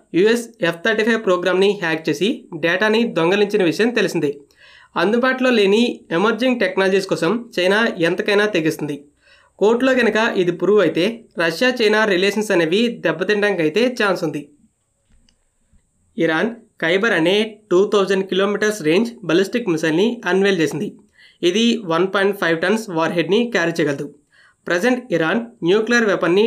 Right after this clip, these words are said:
డెవలప్ చేసే పనిలో ఉంది. ఆ న్యూక్లియర్ వార్‌హెడ్స్ని డెలివర్ చేయడానికి ఈ లాంగ్ రేంజ్ బాలిస్టిక్ మిసైల్ ఫోర్స్ని కూడా పెంచుకుంటుంది. టూ థౌజండ్ కిలోమీటర్స్ రేంజ్ అంటే ఈ మిసైల్ ఇజ్రాయెల్ని కూడా రీచ్ అవ్వగలదు.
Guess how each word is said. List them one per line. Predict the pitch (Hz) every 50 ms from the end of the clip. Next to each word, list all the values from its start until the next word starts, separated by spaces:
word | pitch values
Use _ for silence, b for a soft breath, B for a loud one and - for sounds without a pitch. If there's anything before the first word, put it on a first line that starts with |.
| 233 220 -
డెవలప్ | 165 165 165 185 185 190
చేసే | 185 156 180 170 -
పనిలో | 160 151 160 175 165
ఉంది. | 147 147 143 135 - _ _ b b b b b b b - 175
ఆ | 196 208 202 175
న్యూక్లియర్ | 185 220 233 233 233 247 254 247 226 196
వార్‌హెడ్స్ని | 180 175 175 175 185 180 - - 208 208 220 208 165 160
డెలివర్ | 156 165 185 208 220 220
చేయడానికి | 196 160 - 151 139 151 180 240 - B B B B - 190 196
ఈ | 208 202 185 165 160
లాంగ్ | 160 160 185 214 233 214 196
రేంజ్ | 190 202 214 208 - - - 165
బాలిస్టిక్ | 165 180 196 190 254 247 247 208
మిసైల్ | 185 175 185 185 190 190
ఫోర్స్ని | - 175 175 180 180 - 202 190
కూడా | 170 156 156 175 202 214 214 -
పెంచుకుంటుంది. | 196 196 190 196 - 170 151 156 143 147 143 - - _ _ b b b b b b b b -
టూ | - 220 247 254 254
థౌజండ్ | 240 233 233 240 240 233 -
కిలోమీటర్స్ | 233 226 240 247 240 240 240 247 240 240 - 180
రేంజ్ | 175 185 190 165
అంటే | 151 160 165 180 226 233 - - _ _ - 185
ఈ | 196 196 190 185
మిసైల్ | 170 - 180 165 185 233 233 - - - 170
ఇజ్రాయెల్ని | 175 175 185 208 220 226 233 226 220 185
కూడా | 165 160 175 202 202 180
రీచ్ | 180 190 190 180 170
అవ్వగలదు. | 151 147 143 143 147